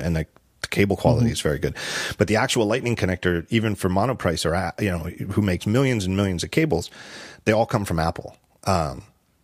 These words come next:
Speaker 1: and the, it, obviously, the, it, it's like you need a new Lightning c-,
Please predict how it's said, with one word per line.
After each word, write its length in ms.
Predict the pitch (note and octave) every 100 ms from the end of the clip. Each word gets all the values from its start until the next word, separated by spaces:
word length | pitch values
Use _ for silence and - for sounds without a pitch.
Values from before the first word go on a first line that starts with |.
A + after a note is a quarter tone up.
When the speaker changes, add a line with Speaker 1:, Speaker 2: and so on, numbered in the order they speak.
| _ - -
Speaker 1:
and 400 | F#2+ F#2 F2 E2+ - - -
the, 520 | F#2 F2 E2 D#2 D2+ - - - - _ _ _ - -
it, 280 | F#2 - -
obviously, 460 | G#2+ A#2+ C3+ A#2 F#2+
the, 280 | F#2+ F2
it, 120 | G2 -
it's 120 | G#2
like 160 | G#2+ F#2+
you 60 |
need 180 | G#2 A#2+
a 60 | G2+
new 200 | G#2 G#2+
Lightning 440 | F#2 G#2 G#2
c-, 80 | F2